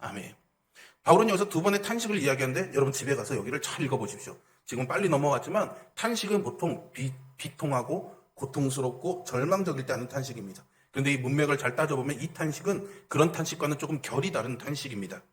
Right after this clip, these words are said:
바울은 여기서 덧입음과 벗음을 대조하고 있는데요. 바울의 이 대조 가운데 하는 탄식은요, 그리스도인의 특징을 말해주고 있습니다. 이 탄식은 절망,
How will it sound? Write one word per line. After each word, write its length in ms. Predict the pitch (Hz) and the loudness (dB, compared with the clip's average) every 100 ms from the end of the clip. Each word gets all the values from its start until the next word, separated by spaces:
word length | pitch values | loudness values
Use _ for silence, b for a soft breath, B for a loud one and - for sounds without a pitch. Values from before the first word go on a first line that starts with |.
| _ _ _ _ _ _ _ _ _ _ _ b | _ _ _ _ _ _ _ _ _ _ _ b
바울은 280 | 147 156 190 | 8 10 8
여기서 520 | 147 147 175 175 - - - | 6 4 2 2 0 -14 -4
덧입음과 800 | - 160 175 165 156 - - - | 0 2 2 2 4 2 2 0
벗음을 520 | 127 131 196 196 - | 0 2 2 0 -2
대조하고 440 | - 131 - - 113 | -4 0 0 0 -2
있는데요. 440 | 104 104 131 131 b b b b b | -4 -4 -4 -6 b b b b b
바울의 600 | - 156 165 175 165 - - - | 2 6 8 6 4 -6 -12 -2
이 380 | 180 190 180 - | 2 2 0 -6
대조 320 | - 139 202 | 0 2 4
가운데 300 | 185 170 160 | 6 6 6
하는 240 | 151 180 - | 2 0 -2
탄식은요, 760 | 214 208 208 185 165 208 - B B B | -4 -2 2 4 4 2 -4 B B B
그리스도인의 960 | 135 196 208 - 214 208 208 214 214 - | 0 2 2 2 2 4 4 2 0 -4
특징을 400 | - 254 170 123 | -8 -4 -2 0
말해주고 420 | 113 123 123 120 | 2 2 0 -2
있습니다. 440 | - 117 110 - _ _ _ B B | -2 -6 -8 -12 _ _ _ B B
이 160 | 190 | 0
탄식은 600 | - 220 202 180 220 113 | 2 0 2 2 2 0
절망, 520 | - 143 165 160 - | 0 4 6 4 0